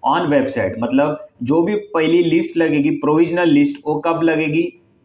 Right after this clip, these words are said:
सेवनटीन ट्वेल्व टू थाउजेंड twenty। Clear? अगर provisional list में आपका नाम आता है और उसके अंदर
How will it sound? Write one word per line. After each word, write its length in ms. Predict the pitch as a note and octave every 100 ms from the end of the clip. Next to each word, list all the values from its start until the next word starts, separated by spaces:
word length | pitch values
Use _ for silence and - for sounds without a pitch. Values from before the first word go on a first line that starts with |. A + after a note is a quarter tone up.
| _
सेवनटीन 640 | - D#3+ D#3+ F3 F3 F#3+ F3+ -
ट्वेल्व 360 | D3+ D#3+ G3 - - -
टू 100 | C#3+ C#3+
थाउजेंड 400 | B2+ B2+ E3+ F#3+ _
twenty। 380 | C3+ A2+ G#2+ F#2+ F2 - _ _ _ D3+
Clear? 300 | E3+ F#3 F3+ - _
अगर 280 | C#3 D#3+ G3 D#3 - _ -
provisional 460 | D3+ E3+ E3+ F#3+
list 320 | F3+ F3+ - F3
में 100 | F#3
आपका 340 | D#3 D#3 E3+
नाम 380 | E3+ D3+ D3+ D#3+ -
आता 240 | E3 E3+
है 120 | E3
और 200 | D#3+ D3+
उसके 200 | D3+ D3+
अंदर 220 | E3+ F#3